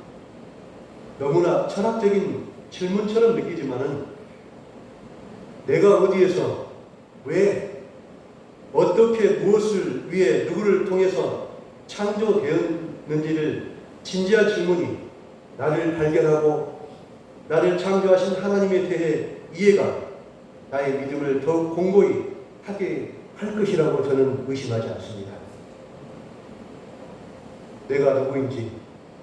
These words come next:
내가 어디서 왔는지, 내가 왜 후관교회 이 자리에 앉아 있는지,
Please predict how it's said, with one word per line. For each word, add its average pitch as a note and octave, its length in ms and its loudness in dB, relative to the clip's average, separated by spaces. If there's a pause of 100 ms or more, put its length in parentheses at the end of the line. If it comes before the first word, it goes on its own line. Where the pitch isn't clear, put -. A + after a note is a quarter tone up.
(520)
내가 D#3 240 4
어디서 E3 400 2
왔는지, C3+ 500 -2 (840)
내가 A3 280 6
왜 G3+ 140 10
후관교회 G3+ 720 4
이 G#3 140 -4
자리에 F#3 320 2
앉아 E3+ 260 -4
있는지, F#3 520 -4